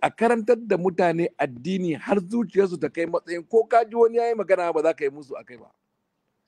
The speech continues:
Saboda aka kawo maka, misali yanzu ka ake kawo matsalan iyayen annabi ko wani abu ake shigo shi da shi cikin social media.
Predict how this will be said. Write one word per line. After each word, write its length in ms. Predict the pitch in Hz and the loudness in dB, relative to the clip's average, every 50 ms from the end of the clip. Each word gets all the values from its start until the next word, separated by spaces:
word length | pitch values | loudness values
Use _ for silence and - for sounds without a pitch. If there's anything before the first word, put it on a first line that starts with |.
| _ _ _ _ _ _ _ _ _ _ _ _ _ _ _ _ _ _ | _ _ _ _ _ _ _ _ _ _ _ _ _ _ _ _ _ _
Saboda 260 | 208 240 226 196 214 | 0 0 2 4 2
aka 100 | 208 175 | 2 4
kawo 160 | - 180 196 190 | 4 4 4 4
maka, 160 | 180 151 156 | 2 -2 -2
misali 260 | 151 175 214 214 208 | 2 4 4 4 2
yanzu 160 | 185 165 165 165 | 0 -2 -2 -2
ka 240 | 170 160 156 151 | -2 -2 0 -2
ake 180 | 156 160 143 156 | -2 -2 -4 -4
kawo 180 | 117 147 143 143 | 0 0 0 2
matsalan 480 | 143 139 113 - 143 143 135 127 123 - | 0 -2 -4 -4 -6 -6 -6 -6 -8 -4
iyayen 360 | - 147 143 135 131 135 - | 0 2 4 4 4 2 0
annabi 360 | 123 120 120 123 123 113 117 | -2 -4 -4 -4 -6 -6 -8
ko 180 | 113 - 123 120 | -8 -4 -2 0
wani 180 | 127 127 131 135 | 0 -2 -2 -4
abu 160 | 127 110 107 | -8 -8 -10
ake 180 | 120 117 120 | -12 _ -16
shigo 260 | 104 117 117 113 135 131 | -20 -20 -14 -12 -12 -12
shi 60 | 117 | -12
da 80 | 123 | -12
shi 160 | 120 104 110 107 | -18 -18 -20 -20
cikin 480 | _ 120 104 127 123 123 123 120 120 120 | _ -20 _ -20 -20 -20 -18 -18 -20 -20
social 260 | 117 120 113 131 120 | -20 -20 -20 -20 -20
media. 300 | 113 110 110 107 110 - | -18 -20 -20 -18 -20 -20